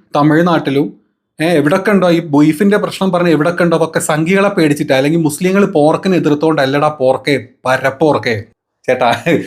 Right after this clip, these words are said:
ഇവനോടൊക്കെ എന്ത് പറയാനാ ചേട്ടാ? നിങ്ങളെപ്പോലെ വിവരമുള്ള ഒരു കാര്യങ്ങൾ പറഞ്ഞു കൊടുക്ക്. ഇങ്ങനെ വന്നിട്ട് ആൾക്കാരെ തമ്മിൽ തമ്മിൽ തല്ലിൽ അടുപ്പിച്ചിട്ട് ഈ മുസ്ലിമിനെയും, ഈ മുസ്ലിമിനെ ക്രിസ്ത്യാനോടും ഈ മുസ്ലിമിനെ ഹിന്ദുവിനോടും തമ്മിൽ അടുപ്പിച്ചിട്ട് ഈ മരപ്പോർക്കിനൊക്കെ എന്ത് കിട്ടാനാ? ഇവനൊക്കെ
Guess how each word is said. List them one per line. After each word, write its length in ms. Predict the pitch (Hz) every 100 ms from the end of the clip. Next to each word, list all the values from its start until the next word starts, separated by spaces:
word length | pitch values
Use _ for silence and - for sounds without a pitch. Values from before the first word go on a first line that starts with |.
| - _
ഇവനോടൊക്കെ 420 | 139 151 165 151 117
എന്ത് 380 | 113 113 127
പറയാനാ 300 | 107 101 104
ചേട്ടാ? 300 | 107 101 - 107
നിങ്ങളെപ്പോലെ 540 | 143 165 170 175 170
വിവരമുള്ള 500 | 143 120 127 139 120
ഒരു 140 | 117 117
കാര്യങ്ങൾ 460 | 120 131 147 147 147
പറഞ്ഞു 180 | 110 107
കൊടുക്ക്. 300 | 98 - 92 - - -
ഇങ്ങനെ 320 | 190 226 254
വന്നിട്ട് 380 | 208 175 175 175
ആൾക്കാരെ 540 | 151 156 175 185 190
തമ്മിൽ 220 | 185 151 151
തമ്മിൽ 300 | 131 127 151 175
തല്ലിൽ 400 | 120 113 135 160
അടുപ്പിച്ചിട്ട് 1040 | 135 110 131 - 156 151 - 107 123 - _ _ 180
ഈ 40 | 226
മുസ്ലിമിനെയും, 580 | 180 - 175 175 170 175 175 - -
ഈ 20 | 196
മുസ്ലിമിനെ 400 | 185 180 175 180 180
ക്രിസ്ത്യാനോടും 600 | 123 - 160 156 147 139 147 160
ഈ 40 | 156
മുസ്ലിമിനെ 420 | 143 151 151 151 147 - -
ഹിന്ദുവിനോടും 560 | 139 147 160 165 165 156
തമ്മിൽ 220 | 135 143 151
അടുപ്പിച്ചിട്ട് 500 | 120 117 123 113 113 - - _ 170
ഈ 40 | 196 160
മരപ്പോർക്കിനൊക്കെ 960 | 139 135 147 - 175 151 139 160 147 127
എന്ത് 140 | 120 143
കിട്ടാനാ? 340 | 113 117 107 104
ഇവനൊക്കെ 280 | 165 196